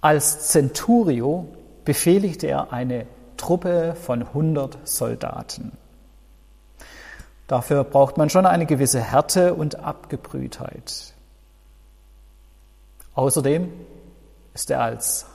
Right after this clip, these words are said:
Hauptmann kein Jude. Er ist aus der Sicht der Israeliten ein Heide, ein Ungläubiger. Er hat in seiner Kindheit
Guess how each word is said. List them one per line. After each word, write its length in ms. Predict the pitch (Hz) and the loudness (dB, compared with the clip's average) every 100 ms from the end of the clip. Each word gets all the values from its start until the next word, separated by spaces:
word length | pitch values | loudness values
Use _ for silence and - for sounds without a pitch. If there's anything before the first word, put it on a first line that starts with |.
| - | -4
Hauptmann 580 | 117 123 - 165 170 170 - - - - - - - | -2 -2 -6 -8 -8 -10 -14 -20 -20 -20 -20 -20 -18
kein 440 | - 120 117 135 156 - - | -2 0 2 0 -6 -14 -6
Jude. 420 | 170 202 135 127 131 - - - - - _ _ - _ - - - - - - - | -2 -2 -2 -6 -12 -20 -20 -20 -20 -20 _ _ -20 _ -20 -20 -20 -18 -20 -14 4
Er 120 | 190 | 4
ist 200 | 214 - | 6 4
aus 160 | 170 | 4
der 120 | - 147 | 4 6
Sicht 540 | 147 226 - - - | 6 4 0 -4 2
der 140 | 147 | 2
Israeliten 840 | 156 - 131 131 165 - 180 180 - | 2 -4 -2 -2 -2 -2 -6 -6 -8
ein 320 | 127 131 156 - - - | -8 -8 -10 -16 -20 -8
Heide, 460 | 123 123 127 - 135 - - - - - - - | -4 -4 -4 -12 -14 -20 -20 -20 -20 -20 -20 -8
ein 200 | 139 156 | -6 -6
Ungläubiger. 840 | - 202 208 131 120 123 - - - - - - - - - - - - - - - - | 2 4 6 6 4 2 -8 -8 -14 -20 -20 -20 -20 -20 -20 -20 -20 -20 -20 -18 -20 -2
Er 140 | 165 | 4
hat 140 | 190 220 | 6 4
in 100 | 180 | 4
seiner 240 | 160 180 | 6 4
Kindheit 720 | - 202 226 - 190 185 185 | 2 4 6 6 4 4 0